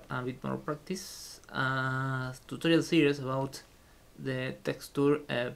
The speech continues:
paint, uh, tools. So, um, if you want to see what I,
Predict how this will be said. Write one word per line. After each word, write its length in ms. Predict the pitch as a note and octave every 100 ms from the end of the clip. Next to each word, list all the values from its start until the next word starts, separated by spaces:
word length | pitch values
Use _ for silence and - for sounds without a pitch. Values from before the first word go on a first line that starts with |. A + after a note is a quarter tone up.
| -
paint, 400 | C#3+ C#3 B2+ -
uh, 280 | C3 A#2+ B2 B2 - - -
tools. 340 | C#3+ B2+ D3+ - -
So, 400 | - C2 B1+ - - - - - - - - -
um, 380 | B2 A#2 A#2 A#2+ - -
if 140 | B2+
you 60 | C3+
want 140 | C3
to 60 | B2+
see 220 | - C3+
what 240 | B2+ B2+ -
I, 180 | C3 C3+